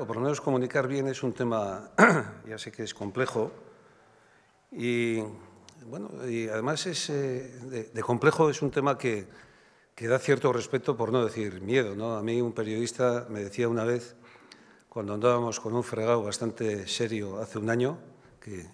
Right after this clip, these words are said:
luego preguntaremos a ver quién acierta, y yo creo que todos,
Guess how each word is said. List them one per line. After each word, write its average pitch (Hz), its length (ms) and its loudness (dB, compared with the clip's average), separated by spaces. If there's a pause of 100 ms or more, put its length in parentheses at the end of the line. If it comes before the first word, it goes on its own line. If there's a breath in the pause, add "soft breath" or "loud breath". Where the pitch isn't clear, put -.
(240)
luego 110 240 -4
preguntaremos 107 580 -4
a 101 60 -6
ver 107 140 -4
quién 110 180 -4
acierta, 117 420 -2
y 107 60 -2
yo 104 100 -6
creo 107 180 -4
que 107 80 -4
todos, 123 460 -2